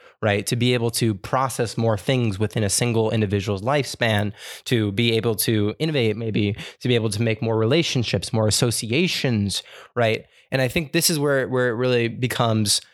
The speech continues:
a metric game, right? Depending on how we evaluate development and progress, it can actually be relatively arbitrary as it relates to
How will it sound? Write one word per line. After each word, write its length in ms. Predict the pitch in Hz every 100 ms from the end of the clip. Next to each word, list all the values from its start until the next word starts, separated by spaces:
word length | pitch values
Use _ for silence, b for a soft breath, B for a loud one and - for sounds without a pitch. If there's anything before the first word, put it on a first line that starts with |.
| B _
a 500 | 117 110 104 101 104 -
metric 540 | 123 139 - 107 -
game, 340 | - 95 85 90
right? 280 | 104 101 104 B B _
Depending 440 | 113 135 160 170
on 160 | 151 135
how 340 | 117 131 143
we 160 | 139 127
evaluate 800 | 107 113 127 127 113 110 110 110
development 560 | 117 120 139 170 175 135
and 180 | 120
progress, 760 | - 127 120 147 190 220 - - _ _ _ _ _ _ _ _ _ _ _ -
it 80 |
can 320 | 139 139 139 - _
actually 320 | 135 - 165
be 160 | 127 117
relatively 560 | 110 113 - 104 113 -
arbitrary 720 | 123 151 147 - 110 101 101 98
as 440 | 110 104 101 95 - B B _ _ -
it 100 | 120
relates 420 | 110 104 107 -
to 160 | -